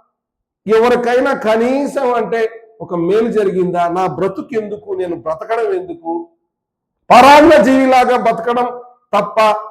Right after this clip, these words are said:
నీ వల్ల ఉపయోగపడిన, నువ్వు ఉపయోగపడి నీ వల్ల బాగుపడిన వాళ్ళు ఎవరన్నా ఉన్నారా? ఈ సమాజానికి నువ్వేమిచ్చావు, ఏమనేది ఒకసారి ఆలోచించుకొని నీ పద్ధతి మార్చుకో. లేకపోతే నీ కర్మ,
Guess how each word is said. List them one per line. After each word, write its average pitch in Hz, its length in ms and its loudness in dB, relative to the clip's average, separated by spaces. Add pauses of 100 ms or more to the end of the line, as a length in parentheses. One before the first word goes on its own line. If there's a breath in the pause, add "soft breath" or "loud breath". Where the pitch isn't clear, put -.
(160)
నీ 240 300 0
వల్ల 247 440 2
ఉపయోగపడిన, 214 720 -2
నువ్వు 202 340 -4
ఉపయోగపడి 208 580 -4
నీ 185 120 -2
వల్ల 185 220 -2
బాగుపడిన 185 560 -6
వాళ్ళు 170 180 -4
ఎవరన్నా 165 240 -4
ఉన్నారా? 147 480 -8 (680)
ఈ 214 100 0
సమాజానికి 269 720 2
నువ్వేమిచ్చావు, 196 1000 0 (240)
ఏమనేది 208 440 -2
ఒకసారి 165 360 -6
ఆలోచించుకొని 185 1000 -4 (240)
నీ 127 200 -20
పద్ధతి 165 420 -4
మార్చుకో. 139 1000 -6 (760)
లేకపోతే 226 800 2
నీ 214 260 -2
కర్మ, 214 380 -2